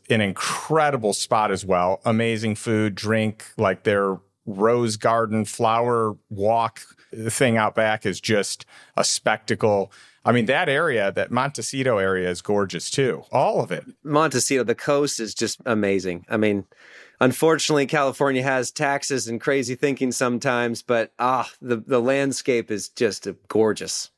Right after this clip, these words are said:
Speaker 1: It
Speaker 2: Gorgeous.
Speaker 1: is. I, I was reminded going there to experience sixty-eight degrees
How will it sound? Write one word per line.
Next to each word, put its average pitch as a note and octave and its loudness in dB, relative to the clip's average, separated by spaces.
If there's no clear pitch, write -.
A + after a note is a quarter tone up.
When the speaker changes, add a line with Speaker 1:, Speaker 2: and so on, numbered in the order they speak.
Speaker 1:
It A2 2
Speaker 2:
Gorgeous. A#2+ 2
Speaker 1:
is. - -10
I, B2+ 2
I C3+ 2
was C3 0
reminded A#2+ 0
going C3 0
there G2+ 0
to A#2+ 0
experience E3+ -2
sixty-eight D#3+ -2
degrees C#3 0